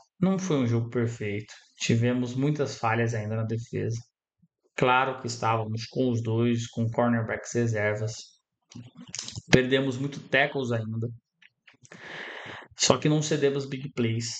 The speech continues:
né? A corrida mais longa foi vinte e seis, o passe mais longo foi vinte e seis. É, toda vez que o Cousins tentava passes longos, ele não conseguia.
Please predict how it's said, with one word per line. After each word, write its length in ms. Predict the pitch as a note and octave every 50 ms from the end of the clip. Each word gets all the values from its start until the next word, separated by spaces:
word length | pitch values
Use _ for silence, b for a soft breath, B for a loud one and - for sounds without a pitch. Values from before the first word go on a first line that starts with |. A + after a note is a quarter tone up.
| - - - - - - - -
né? 340 | A#2 A2+ A2+ A#2 A#2 A#2 A2+ A2+ A2 G#2
A 240 | A2+ A2+ A2+ A2+ -
corrida 440 | B2 A#2 A#2 A#2+ B2+ C3 B2+ C3 B2
mais 260 | B2+ B2 A#2+ A#2+ A#2+
longa 240 | A#2 A#2+ A#2 A#2 A2+
foi 160 | - A#2+ A2+
vinte 200 | A#2 A2+ A2+ A#2
e 40 | -
seis, 460 | - - A#2 A#2 A#2+ B2 B2 A#2+ A#2+
o 100 | A#2+ A#2+
passe 320 | C3 C3 B2 B2 - A#2+
mais 180 | A#2+ A#2+ A#2 A2+
longo 240 | A2+ A2+ A2+ A2 A2+
foi 180 | - A#2 A2+
vinte 200 | A2 A2 A2 A2+
e 40 | -
seis. 500 | - - - G#2+ G#2 G#2+ A2+ A2+ - - - - - - - - - B B B B B B B B B B B B B - -
É, 280 | A#2 A#2 A#2 A2+ A2+
toda 280 | A2+ - B2 B2 C3 B2+
vez 200 | B2+ C3 B2 -
que 100 | - C3
o 100 | A#2+ A#2+
Cousins 600 | - - B2+ B2 B2 B2 B2 A#2 A#2 A#2 A2+ A#2
tentava 680 | - A#2+ A#2+ A#2 A#2 A#2 A2 A2+ A#2 B2 B2+ B2 A#2
passes 340 | - A#2 A2+ A#2 - A#2 A#2
longos, 300 | A2+ A2 G#2+ A2 A2 A2+
ele 140 | A2 A2 A2
não 180 | A2+ A2+ A2+
conseguia. 720 | A#2 A#2 A#2 A#2 - A#2+ A2 G#2+ A2 A2 A2 A2 A2+ A#2